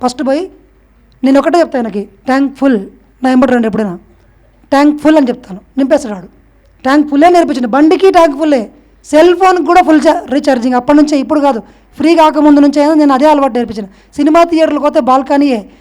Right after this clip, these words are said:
మా ఫ్రెండ్స్ అందరూ ముందల పది రూపాయలు కూర్చుంటే ఈ యాభై పెడితే ఐదు సినిమాలు చూస్తుంటారు. లేదు, నేను యా-, ఐదు సినిమాలను ఈయన్నే కూర్చొని చూస్తా అనుకుంటాను నేను.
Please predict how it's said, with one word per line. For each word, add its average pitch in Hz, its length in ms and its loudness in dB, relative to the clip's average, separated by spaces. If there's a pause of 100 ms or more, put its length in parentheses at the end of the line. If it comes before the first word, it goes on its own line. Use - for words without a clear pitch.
(140)
మా 254 120 0
ఫ్రెండ్స్ 269 300 -4
అందరూ 285 340 0 (280)
ముందల 277 220 0
పది 269 200 0
రూపాయలు 262 260 -2
కూర్చుంటే 254 420 -6 (260)
ఈ 254 40 -2
యాభై 269 320 2
పెడితే 277 240 -2
ఐదు 269 180 0
సినిమాలు 277 300 -2
చూస్తుంటారు. 240 340 -8
లేదు, 226 320 -2 (300)
నేను 269 180 2
యా-, 269 260 2 (120)
ఐదు 285 220 0
సినిమాలను 330 420 2
ఈయన్నే 330 320 4
కూర్చొని 320 280 0
చూస్తా 294 200 -6
అనుకుంటాను 285 400 -10
నేను. 208 160 -18